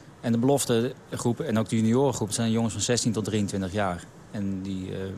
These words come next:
die in ontwikkeling zijn, die in ontwikkelingsfase zijn... die gewend zijn een bepaalde manier van training te hebben... die gewend zijn, eh, begeleid te worden door, door een club,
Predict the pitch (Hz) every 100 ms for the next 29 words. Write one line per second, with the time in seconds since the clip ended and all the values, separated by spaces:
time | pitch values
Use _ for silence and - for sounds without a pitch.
0 | 98 - - - - - - 190 123 120
1 | 120 107 123 131 117 117 113 120 110 110
2 | 113 104 101 - 107 113 120 110 117 127
3 | 117 104 101 - - - - - - -
4 | 107 117 110 113 110 117 110 110 110 104
5 | 110 101 113 117 107 113 113 117 107 98
6 | 104 104 98 110 104 104 107 - - -
7 | - - 104 101 95 - 120 110 117 117
8 | 123 117 117 117 110 110 107 120 104 101
9 | 92 123